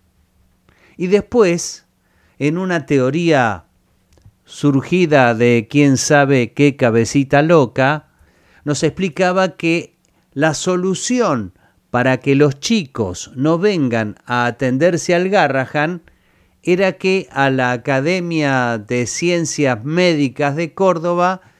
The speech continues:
le dieran rango nacional. ¡Cuánta ignorancia! <laughs> La verdad,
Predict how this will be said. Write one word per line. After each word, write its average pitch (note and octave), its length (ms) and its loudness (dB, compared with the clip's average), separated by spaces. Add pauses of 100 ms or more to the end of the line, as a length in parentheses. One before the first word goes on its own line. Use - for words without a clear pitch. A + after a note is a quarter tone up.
(240)
le D#3 200 2
dieran F3+ 500 0
rango E3+ 400 -2
nacional. B2+ 960 0 (1900)
¡Cuánta F#3 480 0
ignorancia! G2+ 1200 -6 (240)
<laughs> E3 180 -2
La D#3+ 200 4
verdad, D#3+ 560 0